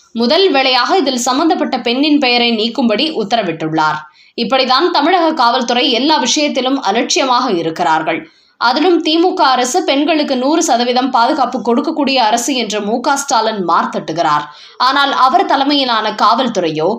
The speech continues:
பாலியல் வன்கொடுமைக்கு உள்ளாக்கப்பட்ட பெண்களை பற்றிய தகவல்களை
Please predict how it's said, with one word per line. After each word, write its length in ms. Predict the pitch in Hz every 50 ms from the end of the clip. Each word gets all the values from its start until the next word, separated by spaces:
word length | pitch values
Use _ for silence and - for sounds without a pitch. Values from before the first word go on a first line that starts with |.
| - - - _ _
பாலியல் 500 | - 277 269 320 359 359 349 370 330 277
வன்கொடுமைக்கு 640 | 233 240 247 285 302 330 285 269 262 254 240 262 247
உள்ளாக்கப்பட்ட 600 | 202 233 254 269 285 294 - 269 254 247 - 247
பெண்களை 380 | 240 233 220 226 220 254 262 247
பற்றிய 300 | 240 247 233 - 247 240 202
தகவல்களை 580 | - 214 226 233 247 247 233 226 208 214 240